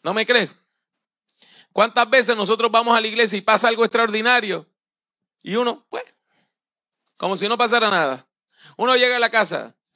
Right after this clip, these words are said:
"¿Cómo estuvo el culto?". "Eh, más o menos". "¿Se convirtió alguien?". "Cinco se convirtieron".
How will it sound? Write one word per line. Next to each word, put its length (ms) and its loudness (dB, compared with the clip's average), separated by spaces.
"¿Cómo 200 2
estuvo 220 0
el 100 0
culto?". 500 -8
"Eh, 340 0
más 160 0
o 100 -4
menos". 300 -6
"¿Se 180 -2
convirtió 440 0
alguien?". 440 2
"Cinco 400 0
se 100 -2
convirtieron". 640 -4